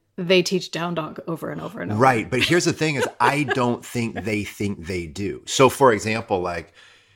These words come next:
Speaker 2: because you are gonna talk a lot about repurposing of content, and I am going to have an angle to this, which is thinking about sequences. Because sequencing to me is like, it's content. It's the order of the postures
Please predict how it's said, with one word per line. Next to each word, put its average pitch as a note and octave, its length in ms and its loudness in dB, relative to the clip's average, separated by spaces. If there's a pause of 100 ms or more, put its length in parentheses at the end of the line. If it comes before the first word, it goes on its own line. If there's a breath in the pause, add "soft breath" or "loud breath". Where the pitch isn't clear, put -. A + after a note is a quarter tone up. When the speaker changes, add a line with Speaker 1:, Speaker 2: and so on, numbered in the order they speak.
(120)
Speaker 2:
because B2 400 2 (180)
you C3+ 360 4
are F3+ 80 10
gonna D#3 160 -2
talk A#2+ 240 2
a A2 60 -2
lot G2 180 2
about G2+ 220 0
repurposing G2+ 640 -4
of A2 100 -8
content, D#2+ 540 -8 (180)
and A2+ 240 -4
I D#3 200 6
am F#3+ 180 2
going A#2+ 380 -2
to A2 260 2
have F#2+ 580 -4 (100)
an F#2+ 220 -10
angle A2+ 420 2
to - 120 -10
this, F2+ 200 -2
which F#2 160 -6
is D#2+ 60 -10
thinking F#2 320 -6
about D2+ 240 -12
sequences. - 680 -12 (400 soft breath)
Because A#2 200 4
sequencing B2 560 4
to B2+ 100 -4
me B2+ 220 0
is F#2 160 -4
like, F2 260 -4
it's G#2+ 140 -8
content. B2+ 420 -2
It's F2+ 160 -10
the G#2 280 -6
order D3 600 6 (380 loud breath)
of A2 140 -2
the G#2+ 80 2
postures G#2+ 1000 -2